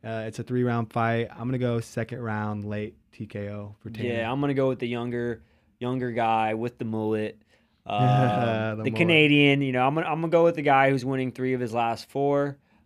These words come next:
Speaker 2: Um, he's on the rise. He has confidence, and I think Andre is on his way out. And
Speaker 1: Yeah.
Speaker 2: you know, we'll see. I got Tanner.
Speaker 1: What round? How do you think the finish is gonna look? Or it could be a
Speaker 2: Hon-,
Speaker 1: decision.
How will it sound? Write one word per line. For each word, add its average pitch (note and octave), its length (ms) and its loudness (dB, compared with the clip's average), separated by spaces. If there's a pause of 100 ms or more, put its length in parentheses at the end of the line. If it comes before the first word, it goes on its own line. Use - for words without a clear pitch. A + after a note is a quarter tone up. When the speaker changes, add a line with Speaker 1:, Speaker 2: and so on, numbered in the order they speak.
Speaker 2:
Um, G#2+ 460 -2
he's A2 260 -10
on A#2+ 240 -4
the A2+ 80 -6
rise. A#2+ 340 0
He A#2 120 -6
has A2 240 -8
confidence, B2 880 -8 (360)
and G#2+ 320 -6
I A2 60 -4
think A2 260 -10
Andre G#2+ 720 -6
is G2 140 -10
on G#2+ 240 -10
his G#2 120 -12
way G#2 240 -6
out. C3+ 380 -2 (480)
And G#2+ 240 -8
Speaker 1:
Yeah. G#2+ 200 -4 (300)
Speaker 2:
you F#2+ 100 -16
know, F#2+ 100 -18 (160)
we'll A2 80 -12
see. G#2 320 -12 (360)
I A2+ 100 -6
got G#2+ 180 -4
Tanner. F#2+ 340 -14 (400)
Speaker 1:
What B2 160 -2
round? A2+ 320 0
How A2+ 140 -4
do - 40 -2
you A2 40 -6
think A2 160 -6
the A2 60 -10
finish A2 340 -8
is G#2+ 100 -12
gonna G#2+ 180 -8
look? G#2+ 160 -10 (140)
Or C3 180 0
it C#3 60 -2
could C#3 160 0
be C3+ 60 0
a C3+ 40 0
Speaker 2:
Hon-, - 20 -2
Speaker 1:
decision. C3 460 -6